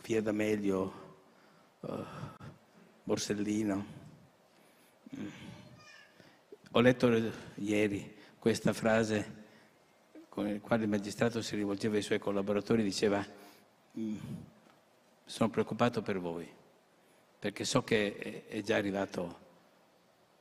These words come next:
l'esplosivo per me e non vorrei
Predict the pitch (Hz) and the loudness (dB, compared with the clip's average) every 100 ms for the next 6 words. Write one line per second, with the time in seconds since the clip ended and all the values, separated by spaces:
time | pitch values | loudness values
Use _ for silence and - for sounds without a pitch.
0 | _ 104 92 107 101 113 101 98 104 - | _ -6 -2 -2 2 2 2 0 -4 -16
1 | - _ _ _ _ _ _ _ _ _ | -20 _ _ _ _ _ _ _ _ _
2 | _ _ 104 98 85 - - - _ _ | _ _ -2 -2 -4 -10 -18 -20 _ _
3 | _ _ - _ _ - 110 107 104 101 | _ _ -20 _ _ -6 -2 0 0 2
4 | 101 98 - - | 2 2 -2 -8